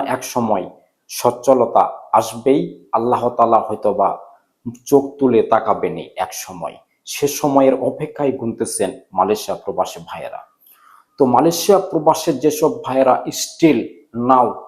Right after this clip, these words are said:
অবস্থান করতেছেন অবৈধভাবে, সেসব ভাইদের উদ্দেশ্যে আমি একটি কথাই বলবো, ভাই, ধৈর্যহারা হবেন না। ইনশাল্লাহ নভেম্বরের দিকে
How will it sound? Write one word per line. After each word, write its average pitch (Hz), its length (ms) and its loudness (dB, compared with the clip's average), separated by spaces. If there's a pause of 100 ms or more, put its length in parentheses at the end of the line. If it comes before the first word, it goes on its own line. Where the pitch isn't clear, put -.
(260)
অবস্থান 151 520 -2
করতেছেন 127 580 -2 (280)
অবৈধভাবে, - 1120 -2 (600)
সেসব 160 380 0 (100)
ভাইদের 143 340 2
উদ্দেশ্যে 131 560 -2
আমি 120 300 0
একটি - 340 -6
কথাই 127 360 0
বলবো, 101 260 -2 (120)
ভাই, 85 200 -4 (640)
ধৈর্যহারা 143 640 2
হবেন 110 360 0
না। 90 200 -8 (560)
ইনশাল্লাহ 147 680 2 (380)
নভেম্বরের 170 720 4
দিকে 139 280 2